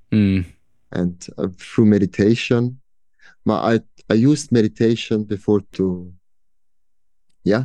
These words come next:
Speaker 2: to being in this, uh, emptiness. Then for my injury, yeah, now I'm not sure. Maybe only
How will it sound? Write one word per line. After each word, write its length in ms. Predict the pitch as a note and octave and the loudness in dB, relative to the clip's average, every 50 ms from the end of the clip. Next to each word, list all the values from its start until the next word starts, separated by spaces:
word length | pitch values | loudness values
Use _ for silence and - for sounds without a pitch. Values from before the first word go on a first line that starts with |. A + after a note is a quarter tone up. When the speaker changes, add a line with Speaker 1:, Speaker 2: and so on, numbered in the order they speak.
| - - | -4 -4
Speaker 2:
to 100 | - A2+ | -2 -2
being 360 | F#2 - G#2+ G#2+ A2+ A#2+ A2+ F2 | 2 4 4 4 4 4 4 2
in 140 | F#2+ F#2 | 0 0
this, 240 | F2 F#2 F2 F2 - | 0 -2 -4 -4 -6
uh, 200 | - - F2 - - | -6 -6 -6 -6 -4
emptiness. 800 | - F#2+ G#2+ - - - A#2+ A#2 A#2 A2+ B2+ - - - - - _ _ _ _ _ _ _ _ _ _ _ _ - | -4 -4 -4 -6 -4 -2 0 0 0 0 -2 -6 -10 -16 -18 -20 _ _ _ _ _ _ _ _ _ _ _ _ 0
Then 200 | - G#2+ A2+ A2+ | 0 2 2 2
for 180 | - A#2+ A2+ | 2 2 2
my 140 | G#2+ G#2 G2+ F2+ | 4 2 2 2
injury, 520 | G2 B2+ C#3 C3 - A#2+ A2+ A2 A2 G#2+ - - - - _ _ _ _ _ _ _ _ _ _ _ _ _ _ _ _ _ _ _ _ _ _ _ _ _ - | 2 2 2 2 2 2 4 4 2 2 -2 -8 -20 -20 _ _ _ _ _ _ _ _ _ _ _ _ _ _ _ _ _ _ _ _ _ _ _ _ _ -2
yeah, 200 | - A2 A#2 A#2+ | 0 0 2 2
now 200 | A2 G#2+ A2+ B2+ | 0 0 2 2
I'm 100 | B2 A2 | 2 2
not 160 | A2 A2 - | 2 0 -2
sure. 320 | - - - A#2 A2 G2+ F#2 | -6 -2 2 2 2 2 2
Maybe 320 | F#2 A2+ A#2+ A#2 A#2 G#2+ | 2 2 2 2 2 2
only 580 | G#2+ A2+ A2 A2 A2+ A2+ A2 G#2+ G#2+ G#2+ G#2 | 2 2 2 2 2 2 2 2 0 -2 -4